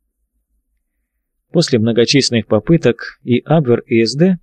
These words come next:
его оставили в покое и отправили в Польшу в концентрационный лагерь Замосье, где собирались пленные русские старшие офицеры.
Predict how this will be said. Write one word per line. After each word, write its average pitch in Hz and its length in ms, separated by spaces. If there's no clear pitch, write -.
его 185 280
оставили 175 460
в 156 100
покое 123 560
и - 200
отправили 113 520
в - 140
Польшу 180 420
в - 60
концентрационный 160 960
лагерь 139 420
Замосье, 127 720
где 110 180
собирались 113 640
пленные 120 420
русские 120 400
старшие 110 520
офицеры. 113 560